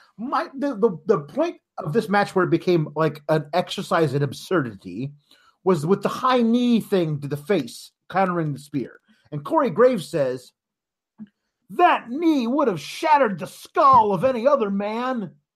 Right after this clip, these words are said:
God damn it, you guys. Reigns' bones aren't denser than other people's. Like, that's ridiculous. You can say he's resilient and, "Oh, what heart,"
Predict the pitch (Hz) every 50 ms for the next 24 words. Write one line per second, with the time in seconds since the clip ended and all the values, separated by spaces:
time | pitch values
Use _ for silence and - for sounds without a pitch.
0 | _ _ _ _ _ _ - 254 277 277 277 - - 233 262 294 269 185 139 -
1 | _ - 143 143 147 156 151 156 170 196 269 254 - - - _ _ _ _ _
2 | _ _ _ _ _ _ _ - 165 175 269 320 320 320 285 208 240 233 165 143
3 | - - 185 143 - - - - 240 285 349 339 320 262 220 208 185 143 143 -
4 | 240 233 233 233 - - 151 139 127 113 - 226 233 285 - - - - - 262
5 | 214 202 190 143 202 202 - - 214 165 185 175 147 - - - 185 156 143 151
6 | 185 202 277 302 320 - - - - _ _ _ _ _ _ _ _ _ - 277
7 | 269 - - 285 294 285 294 - - 330 247 190 196 359 359 - - 277 226 180
8 | 208 240 - - - 277 262 - 240 247 180 131 156 190 156 - - 170 254 302
9 | 277 202 180 156 143 - 185 226 277 277 190 156 147 - - - - - - -
10 | 277 - 285 - - -